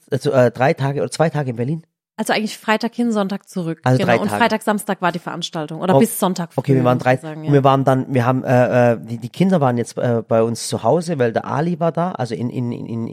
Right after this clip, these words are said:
Speaker 1: in der Türkei.
Speaker 2: Ali
Speaker 1: Der
Speaker 2: und
Speaker 1: A-,
Speaker 2: Maren.
Speaker 1: war, Ali und Maren war
Speaker 2: Klein
Speaker 1: da.
Speaker 2: Liebchen und nochmal Papa.
Speaker 1: Genau. Ähm, und wir waren dann kurz in Berlin und man, unsere Kinder sind ja auch schon groß, kann man ja schon sagen.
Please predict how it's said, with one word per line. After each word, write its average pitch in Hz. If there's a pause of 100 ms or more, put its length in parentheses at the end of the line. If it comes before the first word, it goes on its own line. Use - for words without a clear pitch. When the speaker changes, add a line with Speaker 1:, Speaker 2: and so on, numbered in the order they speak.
(300)
Speaker 1:
in - (100)
der 104
Türkei. 127 (340)
Speaker 2:
Ali 180
Speaker 1:
Der 185
Speaker 2:
und -
Speaker 1:
A-, -
Speaker 2:
Maren. 170
Speaker 1:
war, 123
Ali 123
und 113
Maren 135
war 151
Speaker 2:
Klein 208
Speaker 1:
da. 208
Speaker 2:
Liebchen 226
und 190
nochmal 190
Papa. 143
Speaker 1:
Genau. 113 (460)
Ähm, 123
und 131
wir 127
waren 123
dann 120 (100)
kurz -
in 113
Berlin 113
und 123
man, 104
unsere 107
Kinder 110
sind 101
ja 82
auch 80
schon 95
groß, 135 (540)
kann 113
man 113
ja 107
schon 113
sagen. 110